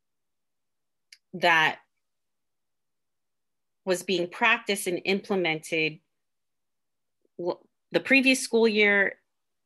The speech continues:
and the previous, previous school year, and that, and something that we want to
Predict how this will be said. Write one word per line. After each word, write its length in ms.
and 160
the 60
previous, 480
previous 500
school 240
year, 480
and 160
that, 240
and 180
something 440
that 280
we 360
want 480
to 640